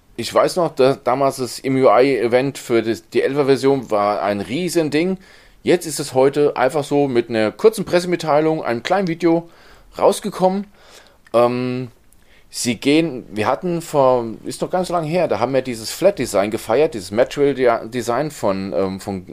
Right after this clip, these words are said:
von Google Android. Jetzt geht man wieder den, den umgekehrten Weg. Also Huawei besinnt sich auf drei Farben. Schwarz, Weiß, Blau. Und das Ganze mit so einem leichten drei D Effekt. Also die Uhr, die man da sehr schön sieht, hat so einen schönen drei D Effekt. Sieht toll aus.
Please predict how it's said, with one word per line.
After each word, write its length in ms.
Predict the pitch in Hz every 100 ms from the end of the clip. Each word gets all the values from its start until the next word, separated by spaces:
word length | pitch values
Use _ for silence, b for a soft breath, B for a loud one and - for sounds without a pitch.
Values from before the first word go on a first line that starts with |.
| -
von 220 | - 98
Google 240 | 104 131
Android. 480 | 82 95 107 185 - - B B B B B B
Jetzt 200 | 127 -
geht 160 | 170
man 100 | 160
wieder 160 | 147 147
den, 260 | 143 143
den 140 | 120 156
umgekehrten 540 | 220 208 123 95 92
Weg. 240 | 90 90 -
Also 500 | 110 110 104 104 - - 117
Huawei 580 | 175 170 160 156 160
besinnt 420 | 147 143 - 151 156
sich 140 | 120
auf 100 | 110
drei 240 | - 104
Farben. 520 | 117 113 98 85 80 85 _ _ _ -
Schwarz, 480 | - 120 151 -
Weiß, 220 | 90 90 -
Blau. 380 | 107 139 240 _ b b b b b
Und 160 | - 131
das 120 | 127
Ganze 240 | 131 135 131
mit 160 | 123
so 100 | -
einem 80 | 110
leichten 340 | 104 120 131
drei 180 | 107 104
D 180 | 107 135
Effekt. 360 | 120 92 90 -
Also 200 | 92 92
die 180 | 92
Uhr, 440 | 98 123 139 139 139
die 140 | 117
man 100 | 110
da 140 | 107 107
sehr 160 | 107
schön 180 | - 104
sieht, 300 | 95 127 - b b
hat 100 | 87
so 80 | 98
einen 60 | 98
schönen 200 | - 120
drei 140 | 101
D 140 | 95 113
Effekt. 260 | 107 80
Sieht 120 | 90
toll 200 | - 117
aus. 320 | 90 113 135